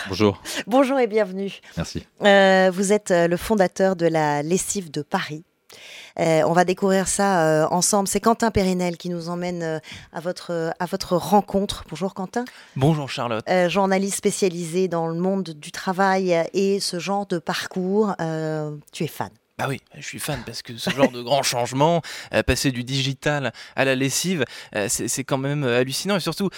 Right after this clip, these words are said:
Speaker 3: euh, la lessive, c'est un sujet, c'est un produit qui nous concerne absolument tous, où qu'on, où qu'on soit, euh, où qu'on habite. En l'occurrence, vous, ça s'appelle la lessive de Paris.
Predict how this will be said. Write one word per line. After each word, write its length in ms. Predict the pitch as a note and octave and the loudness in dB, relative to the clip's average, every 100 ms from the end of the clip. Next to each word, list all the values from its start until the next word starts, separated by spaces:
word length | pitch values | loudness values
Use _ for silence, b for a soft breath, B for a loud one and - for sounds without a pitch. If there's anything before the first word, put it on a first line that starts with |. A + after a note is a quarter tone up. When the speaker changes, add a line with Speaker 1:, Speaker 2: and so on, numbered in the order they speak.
| B - | B -2
Speaker 3:
euh, 60 | |
la 140 | C3 C#3 | 2 4
lessive, 360 | D3 - G3 | 2 2 -4
c'est 240 | - C3+ C3+ | -4 -4 -4
un 80 | |
sujet, 340 | B2 - A#2+ D#3+ | -6 -6 -4 -6
c'est 120 | - | -6
un 60 | G2+ | -12
produit 500 | - B2+ B2+ D3 E3 | -12 -12 -10 -12 -14
qui 120 | C3 | -14
nous 120 | A#2+ | -14
concerne 380 | A2+ A2+ C#3+ B2+ | -12 -8 -8 -8
absolument 560 | F2 - B2 B2 A#2+ A#2+ - | -10 -10 -10 -8 -10 -10 -8
tous, 320 | F#3+ - - - | -6 -6 -8 -6
où 100 | C#3 | -6
qu'on, 260 | C3+ C3+ | -6 -8
où 80 | E3 | -10
qu'on 160 | - B2+ | -12 -12
soit, 360 | - D#3 D#3+ - B B - | -8 -4 -4 -4 B B -6
euh, 120 | A2+ A2+ | -4 -4
où 80 | |
qu'on 180 | D3 D3+ | -6 -2
habite. 280 | C#3+ D#3+ D#3 | -2 -4 -6
En 60 | B2+ | -8
l'occurrence, 420 | B2 C#3 C3+ A#2+ | -6 -6 -6 -6
vous, 80 | A#2+ | -8
ça 120 | A2+ | -8
s'appelle 280 | B2 - A#2+ | -8 -8 -6
la 100 | A2+ | -4
lessive 320 | A#2 - B2+ | -2 -4 -4
de 80 | B2+ | -2
Paris. 340 | C3 B2 B2+ | 0 -2 -4